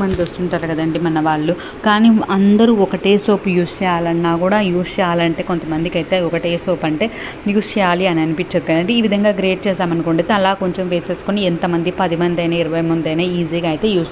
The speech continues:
చేసుకోవచ్చండి. తప్పకుండా అయితే ట్రై చేయండి. ఫస్ట్ టైమ్ నా ఛానల్ చూసే వాళ్ళైతే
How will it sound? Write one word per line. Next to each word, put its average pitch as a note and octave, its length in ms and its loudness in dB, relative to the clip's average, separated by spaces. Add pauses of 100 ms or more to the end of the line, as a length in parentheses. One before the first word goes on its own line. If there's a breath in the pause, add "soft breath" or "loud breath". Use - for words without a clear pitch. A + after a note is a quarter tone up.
చేసుకోవచ్చండి. D#3+ 680 -2 (1300 loud breath)
తప్పకుండా G#3 520 0
అయితే F3+ 220 -2
ట్రై D#3+ 120 0 (120)
చేయండి. E3+ 300 -2 (2250)
ఫస్ట్ - 260 -6
టైమ్ B3+ 180 4
నా A3 40 4 (100)
ఛానల్ F#3 320 -2
చూసే E3+ 260 -4
వాళ్ళైతే E3 300 -2